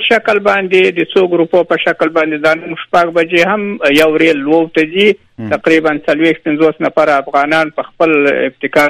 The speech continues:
Speaker 1: سره یو ځای شوي دي او، اه، په یو ځای باندې حرکت کړی دی د لوو ښار ته.
Speaker 2: ښه.
Speaker 1: اه، او په دوې بجې باندې هم نن یو، اه، ریل حرکت وکاوه.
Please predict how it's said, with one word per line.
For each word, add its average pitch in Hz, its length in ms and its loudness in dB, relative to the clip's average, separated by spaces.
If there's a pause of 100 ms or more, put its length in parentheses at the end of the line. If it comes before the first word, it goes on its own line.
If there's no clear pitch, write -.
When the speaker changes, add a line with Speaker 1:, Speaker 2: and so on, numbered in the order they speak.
Speaker 1:
سره 135 180 0
یو 135 120 -2
ځای 135 200 -2
شوي 202 320 2
دي 196 260 2
او، 185 300 2 (380)
اه، 123 240 2
په 135 200 0
یو 160 160 2
ځای 156 200 2
باندې 147 420 0
حرکت 139 320 0 (120)
کړی 147 160 2
دی 135 80 -4
د 123 100 -6
لوو 120 380 2
ښار 113 260 0 (120)
ته. 107 160 -2 (380)
Speaker 2:
ښه. - 340 -10
Speaker 1:
اه، 120 240 -2
او 131 160 0
په 156 120 2
دوې 160 220 0
بجې 165 300 0
باندې 170 360 0
هم 214 140 0
نن 165 260 -2
یو، 139 320 2
اه، 131 1000 2
ریل 156 340 2
حرکت 143 540 -2
وکاوه. 196 500 0